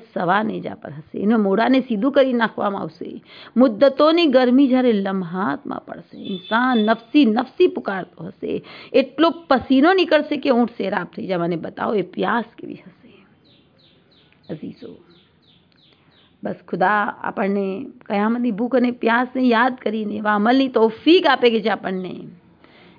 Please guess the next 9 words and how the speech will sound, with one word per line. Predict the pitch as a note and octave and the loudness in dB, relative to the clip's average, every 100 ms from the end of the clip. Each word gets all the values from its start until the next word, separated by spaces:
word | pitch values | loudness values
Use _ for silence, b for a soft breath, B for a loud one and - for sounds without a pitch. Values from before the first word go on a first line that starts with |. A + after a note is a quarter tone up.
| b | b
કયામતના | - F#3 F3+ F3 - - F#3 | 0 2 2 -2 -4 -8 -8
દિવસે | E3+ - F#3 - - | -8 -6 -8 -8 -16
સુકૂન | F3 - F#3+ - A3+ A#3 | -16 -20 -14 -4 -2 -2
આપે, | F#3+ F#3 - C3+ | -4 -8 -10 -8
અર્શના | - G#3+ G#3+ A#3+ A#3+ | -2 -4 -4 -4 -4
સાયા | - G3+ B3 | 0 0 2
નીચે | C4+ B3+ A#3 | 2 0 -4
જગ્યા | G3+ G3 A3+ - | -4 -4 -6 -6
આપે. | - - - | -8 -12 -18